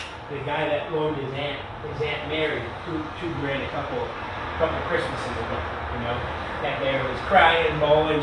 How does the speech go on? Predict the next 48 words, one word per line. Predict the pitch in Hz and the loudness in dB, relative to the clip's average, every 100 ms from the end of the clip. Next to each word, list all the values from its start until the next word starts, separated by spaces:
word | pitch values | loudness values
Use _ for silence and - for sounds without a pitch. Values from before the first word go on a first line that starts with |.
| - | 2
she | |
had, | 135 131 127 - - - - | 2 2 0 -4 -6 -6 -6
she | 147 | -4
was | 143 | -2
in | 139 | 0
a | - | 0
pinch, | 180 160 156 | 4 6 6
she | - 143 | 0 -2
wasn't | 139 127 - | -2 -2 0
working, | 160 165 151 143 | 0 2 2 2
all | 143 | 2
this | 139 135 | 2 0
other | 147 139 135 131 - - - - - | -2 0 -2 -4 -8 -10 -10 -10 -10
sad | - 160 139 135 135 | -4 2 4 4 4
nonsense. | 135 131 131 139 135 131 - 143 | 4 4 2 0 2 0 0 2
Um, | - 107 - - - - - - - - - - - - - - - - - - - - - - | 2 0 -4 -6 -8 -8 -8 -8 -8 -8 -8 -8 -10 -10 -8 -8 -10 -10 -10 -10 -10 -10 -8 -8
so | - 151 | -2 0
this | 139 135 | 2 2
guy, | 151 135 135 | 2 2 2
he | 131 | 0
sold | - 156 147 143 | 2 6 6 6
some | - 151 - | 0 -2 -2
stuff, | - 147 127 | 6 6 8
so | 135 | 8
he | 127 | 8
had | 127 | 8
some | 139 | 2
money | 131 135 | 2 2
in | 120 | 0
the | - | 2
bank. | 123 123 | 4 4
He's | - - | 2 0
like, | 139 156 | 0 2
"Yeah, | 190 180 175 | 6 6 6
you | |
know, | 156 147 | 4 2
if | 156 | 4
I | 147 139 | 2 2
come | 147 139 | 0 0
to | |
the | 131 | 2
rescue, | 131 127 127 135 127 | 2 2 2 -2 0
get | 127 | 0
the | 127 | 0
money | 127 127 | 0 0
back | 127 123 | 0 0
right | 139 127 120 | 0 0 0
away." | 123 123 | 0 -2